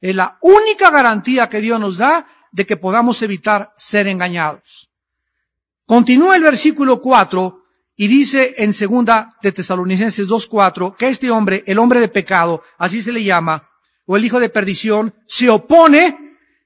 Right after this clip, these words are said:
y se levanta contra todo lo que se llama Dios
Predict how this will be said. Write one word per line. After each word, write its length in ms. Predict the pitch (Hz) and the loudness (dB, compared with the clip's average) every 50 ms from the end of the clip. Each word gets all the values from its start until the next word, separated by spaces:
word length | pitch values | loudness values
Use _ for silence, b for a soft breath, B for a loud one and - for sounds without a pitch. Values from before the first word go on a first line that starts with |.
| _ _ - | _ _ 2
y 160 | 302 294 285 | 4 4 4
se 180 | - - 294 262 | 4 2 2 2
levanta 560 | 247 240 226 294 359 392 403 392 - 359 302 | 2 4 4 6 6 6 6 4 2 0 2
contra 460 | - 285 262 247 - 233 226 208 - | 2 2 2 2 2 0 -2 -2 0
todo 180 | - 262 277 262 | 2 2 4 4
lo 140 | 254 247 | 4 2
que 80 | 247 226 | 0 -2
se 60 | 175 | -4
llama 180 | 226 233 214 202 | -4 -2 -2 -2
Dios 400 | 190 226 247 262 277 - - | -2 0 0 0 0 0 -4